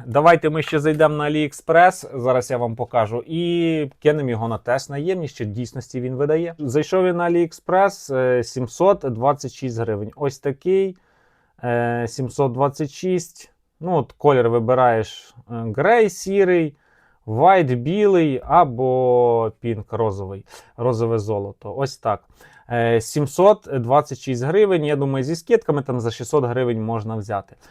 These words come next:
Ось такий павербанк. По відгуках також давайте почитаємо, що люди пишуть чотири і сім.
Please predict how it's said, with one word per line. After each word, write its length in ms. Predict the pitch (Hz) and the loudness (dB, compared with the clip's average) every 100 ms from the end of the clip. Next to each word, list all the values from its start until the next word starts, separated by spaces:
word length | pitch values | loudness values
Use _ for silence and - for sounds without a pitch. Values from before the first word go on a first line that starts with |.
| - _ | -20 _
Ось 180 | 151 160 | 2 4
такий 300 | 165 160 175 | 2 0 -4
павербанк. 680 | - 170 175 165 196 196 175 | 2 4 4 4 4 4 0
По 140 | - 156 | 0 2
відгуках 500 | 170 135 113 - - | 2 0 0 -4 -8
також 340 | 127 - 123 | -6 -2 0
давайте 360 | 110 131 120 120 | 2 2 0 -2
почитаємо, 880 | 123 120 143 - 220 226 202 185 | -8 -8 -8 4 6 6 2 -2
що 180 | 160 156 | -2 -2
люди 240 | 151 143 139 | -2 -2 0
пишуть 360 | 151 131 120 | 0 0 -6
чотири 420 | - - 139 135 | -10 -2 0 0
і 60 | 135 | -4
сім. 460 | - 190 208 190 | -6 -2 -2 -2